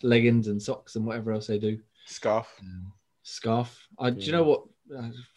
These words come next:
Speaker 1: quick aside, I s-, haven't worn that one I bought yet, Ian.
Speaker 2: <laughs> Haven't you?
Speaker 1: I tried it on and it looked terrible. So <laughs>
Speaker 2: It's
Speaker 1: I
Speaker 2: amazing.
Speaker 1: don't,
Speaker 2: It's
Speaker 1: I
Speaker 2: more
Speaker 1: don't
Speaker 2: like a
Speaker 1: know what
Speaker 2: balaclava than a scarf.
Speaker 1: Yeah, I don't even know where it is. Anyway,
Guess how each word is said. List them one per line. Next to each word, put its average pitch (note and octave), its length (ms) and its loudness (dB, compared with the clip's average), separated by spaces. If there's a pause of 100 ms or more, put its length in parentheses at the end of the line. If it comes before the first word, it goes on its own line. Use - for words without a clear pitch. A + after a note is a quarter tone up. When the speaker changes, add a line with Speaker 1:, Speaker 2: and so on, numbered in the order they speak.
Speaker 1:
quick A#2+ 220 -4
aside, G#2+ 400 0
I C3 100 -4
s-, A#2+ 120 -4
haven't B2 280 -2
worn A#2 200 2
that G2+ 140 -2
one G2+ 120 -4
I G2 40 -2
bought G2+ 220 2
yet, G#2 120 0
Ian. G#2 200 -4 (240)
Speaker 2:
<laughs> - 240 -14
Haven't D4 320 6
you? B2 200 2 (380)
Speaker 1:
I C3 80 4
tried D#3+ 260 8
it C#3 80 10
on C3 140 8
and B2 80 6
it B2+ 140 6
looked C3+ 180 2
terrible. A2+ 420 6
So G#2+ 160 -2 (160)
<laughs> - 120 -10
Speaker 2:
It's - 540 10
Speaker 1:
I G#3 40 8
Speaker 2:
amazing. F#3 300 10
Speaker 1:
don't, G#3 300 6 (760)
Speaker 2:
It's - 100 -8
Speaker 1:
I F#3+ 60 4
Speaker 2:
more B3 60 12
Speaker 1:
don't A#3 40 12
Speaker 2:
like G3 80 8
a E3+ 40 6
Speaker 1:
know D3+ 120 10
what D#3+ 60 12 (120)
Speaker 2:
balaclava E3 420 8
than A2+ 160 4
a A#2 40 4
scarf. B2+ 420 6
Speaker 1:
Yeah, D#3+ 200 4
I F#3 60 -2
don't A3 120 4
even D3+ 140 4
know A#2 100 4
where A2+ 120 2
it B2 40 4
is. A#2 160 -2
Anyway, C#3+ 320 4